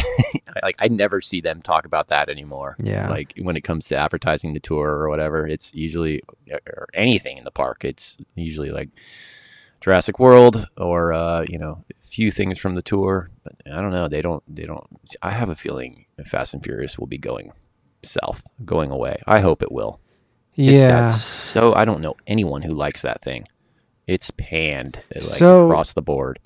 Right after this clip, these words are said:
Speaker 2: do you know the story? This is what was told to me. Um, there's this guy at my work. He used to work at Universal, and I <laughs> talk to him, like, all the time now.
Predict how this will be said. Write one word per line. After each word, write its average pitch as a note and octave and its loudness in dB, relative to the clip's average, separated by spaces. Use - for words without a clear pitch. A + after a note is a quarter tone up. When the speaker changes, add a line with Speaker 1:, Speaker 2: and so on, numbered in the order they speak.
Speaker 2:
do D3 4
you A3 8
know E4+ 8
the D4 8
story? D3+ 6
This D#3 2
is A3 4
what F#3+ 6
was C3 2
told C#3 6
to B2+ 2
me. B2 2
Um, A#2 -2
there's G#3+ 2
this D#4+ 4
guy - -2
at F3 2
my D3 4
work. C3+ 6
He B2+ -2
used A2+ -2
to C#3+ 2
work C3 2
at B2+ 0
Universal, C3+ 4
and A2 0
I - 2
<laughs> - -8
talk F#3+ 8
to G#3 6
him, B2+ 6
like, A#2+ 0
all B2+ 4
the A#2 0
time A2+ 0
now. F#2 -10